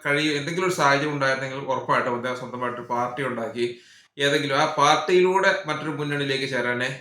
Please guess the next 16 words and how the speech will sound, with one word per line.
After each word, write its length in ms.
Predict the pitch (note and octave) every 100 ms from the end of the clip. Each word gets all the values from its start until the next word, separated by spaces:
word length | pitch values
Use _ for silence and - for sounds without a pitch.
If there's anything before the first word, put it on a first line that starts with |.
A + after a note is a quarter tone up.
| - _
അദ്ദേഹം 220 | B2 C3 B2
ശ്രമിക്കുകയുണ്ടായിരുന്നുള്ളൂ. 1000 | B2 A#2 B2 A#2 G#2+ G2+ G#2 G#2 G#2+ _ _ _ _
അങ്ങനെ 200 | D#3+ F#3
ശ്രമിച്ചു 300 | F3+ F3 F3+
കഴിഞ്ഞാൽ 220 | F3 F3
അദ്ദേഹത്തിന് 540 | E3+ D3+ D#3 D#3 D#3+
ഇഷ്-, 400 | E3 - D3 - _ _
ഒരു 120 | D#3
മന്ത്രിസ്ഥാനം, 600 | D3+ D3+ D3 D3 D#3 D#3
എം 120 | D3+
എൽ 160 | D3 D3+
എ 40 |
സ്ഥാനം 420 | D3 D3+ C#3+ C#3 B2+
ഒക്കെ, 320 | C#3 C3 C3 - _ _ _ _ _ _
ആ, 280 | B2 B2 A#2+
ചോദിക്കാം. 400 | C#3+ C3+ B2+ A2+